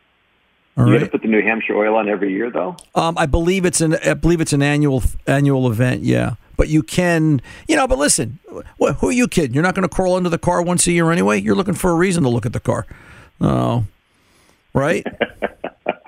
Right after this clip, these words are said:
Speaker 1: Oh, what?
Speaker 2: Well,
Speaker 1: That's
Speaker 2: once it leaves out of state, though, I'm not probably gonna see it that much.
Speaker 1: Well, that's what you think. So trust me. You think it's not gonna break? It's a twenty-three-year-old Volkswagen. What do you, you know, it's, it's, you, you don't think it's gonna be, "Hey, Dad,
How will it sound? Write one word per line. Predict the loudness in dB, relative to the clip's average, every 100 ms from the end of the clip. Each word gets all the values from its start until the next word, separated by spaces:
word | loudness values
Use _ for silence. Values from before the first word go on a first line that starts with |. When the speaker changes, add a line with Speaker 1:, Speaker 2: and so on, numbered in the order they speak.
| -4 0
Speaker 1:
Oh, | 0 0 -6 -12 _
what? | -6 -4 0
Speaker 2:
Well, | 2
Speaker 1:
That's | 4
Speaker 2:
once | 2 0
it | 0
leaves | 0 0
out | -2
of | -4 -2
state, | -2 -2
though, | -2 0
I'm | -2 -2
not | -4 -2
probably | -2 0
gonna | -2 -4 -2
see |
it | -2 0
that | -4 -4
much. | -12 -4 0
Speaker 1:
Well, | 2 2 2 2 2 2
that's | 0 0
what | 0
you | 0
think. | 0 -4 -4 -8 -20 -20 -6
So | -2 0 0
trust | 0 0 -2
me. | -4 -10 -2
You | 0
think | 2
it's | 0
not | 0 0
gonna | -2
break? | 0 0 0
It's | -2 -2
a |
twenty-three-year-old | 0 0 0 0 2 2 2 0
Volkswagen. | 0 2 0 -2 -4 -12 -20 -20 -2
What | 0
do | 0
you, | -2 -4
you | -2 0
know, | 0 -2
it's, | -2 -2
it's, | -2 -2 -4 -2
you, | -2
you | 2 2
don't | 2
think | 0 0
it's | 0
gonna | 0
be, | 0 -2 0
"Hey, | 0 0
Dad, | 0 0 2 2 2 2 0